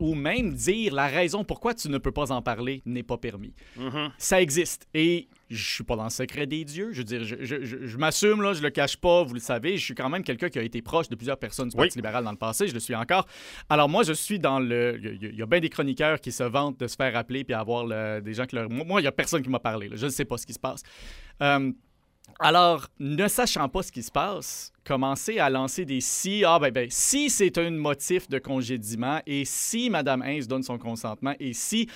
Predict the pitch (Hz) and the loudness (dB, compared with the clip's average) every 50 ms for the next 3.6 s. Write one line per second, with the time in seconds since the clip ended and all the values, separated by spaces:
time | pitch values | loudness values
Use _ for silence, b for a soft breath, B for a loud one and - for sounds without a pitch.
0 | B B B 147 151 175 165 165 170 196 202 202 - 135 123 170 190 202 196 - | B B B 2 4 4 6 6 6 4 4 2 0 -2 0 2 2 0 0 -4
1 | B B B B B B B - 160 139 - - - - - 139 123 - - 185 | B B B B B B B -8 -8 -6 -2 -2 -2 -2 -2 -4 -2 2 2 2
2 | 202 - 156 - 131 131 139 131 123 120 113 - - - 220 233 214 - 127 135 | 2 2 0 -4 -2 -2 -2 -2 -2 -4 -4 -2 0 0 0 0 0 -2 -2 0
3 | 160 143 123 117 110 117 113 147 160 170 175 170 | 0 0 -2 -4 -4 -4 -2 0 0 -2 -2 -6